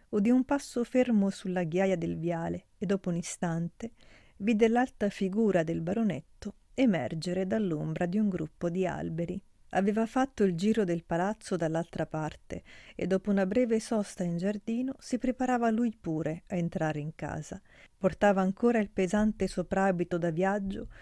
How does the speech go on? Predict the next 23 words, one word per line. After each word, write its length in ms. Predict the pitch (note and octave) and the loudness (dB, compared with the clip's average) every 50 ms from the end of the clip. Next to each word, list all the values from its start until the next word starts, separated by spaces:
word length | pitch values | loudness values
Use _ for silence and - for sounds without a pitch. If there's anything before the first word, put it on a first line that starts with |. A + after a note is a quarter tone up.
| - - - - - | -20 -20 -20 -10 -2
coi 140 | - G#3+ | 0 2
numerosi 580 | G3 F#3+ F#3+ F#3+ F#3+ F#3+ G#3+ A3 A3 F#3+ F#3 F#3 | 4 4 4 4 4 4 4 4 4 2 2 0
baveri 520 | E3+ E3+ F#3 F#3 G3 F3 E3+ F3 E3 E3 | 2 2 4 4 4 4 2 0 0 -2
sovrapposti 920 | D#3+ - F3 D#3+ E3+ - E3+ - _ - F3 E3+ F3 - - - - - E3 | -2 -2 -4 -4 -4 -6 -8 -8 _ -2 -2 -2 -2 -4 -10 -12 -6 -4 -2
di 160 | D#3+ E3+ E3 | -2 -2 -4
cui 280 | - - G#3+ G#3+ G3 F3 | -4 0 2 2 2 2
lui 180 | F3 F#3 F#3 F3 | 2 2 0 0
stesso 720 | E3 - - - F3 E3 F3+ - - - - - G3+ - - | -2 -6 -6 -2 -2 -2 -2 -2 -6 -10 -10 -10 -10 -6 -2
aveva 300 | A3+ G3+ F#3+ G3 F#3 G3 | 2 4 4 6 6 4
lanciato 540 | F#3+ F#3+ F#3+ G3 - - G3+ G3 - G#3+ G3+ | 4 2 2 0 0 0 -2 -2 0 0 0
la 100 | G3+ G#3 | 2 2
moda, 460 | G3 F3 D#3 D3 D3 D3 D#3 D#3+ - - - - - - - - | 2 0 -2 -2 -4 -4 -4 -6 -8 -10 -18 -20 -20 -20 -6 2
ma 140 | G3 G#3 | 4 6
rigettato 640 | G#3+ G#3+ A#3+ G3+ A3+ A#3+ A#3 - - A#3 A3 - A3+ | 6 6 4 2 0 -2 -2 2 2 2 2 2 2
all'indietro, 800 | A3 G#3 G#3+ G#3 G#3 G3 E3+ D#3 D3 D#3+ - - - F3+ F3+ F#3+ - - - | 2 4 4 4 4 4 2 0 -2 -2 -4 -6 -8 -10 -10 -10 -14 -10 0
e 80 | A3 G3 | 2 2
affondava 640 | F#3+ - - G3+ G3 G3 G3 G#3 G3+ F#3+ F3+ F3 | 2 2 2 2 4 6 6 6 4 4 4 2
le 120 | F3 E3+ E3+ | 2 2 2
mani 480 | F3 F3 F3+ F3+ F#3 G3 G#3 A3 A3 A3 - | 2 0 0 0 2 2 2 2 0 -2 -2
nelle 300 | G3 F3+ E3+ E3+ E3 - | -2 0 2 0 0 2
tasche 420 | - D#3 E3+ - - - - F3 | 0 0 0 -2 -2 -4 -2 -2
dei 160 | D#3+ E3 D#3 | 0 -2 -2
calzoni 760 | D3+ - E3+ E3 E3 D#3+ - - F#3+ F3+ F3+ F3+ F3+ G3 G#3+ | -2 -2 -2 -2 -2 -4 -6 -4 -2 -2 -2 -2 -2 -4 -6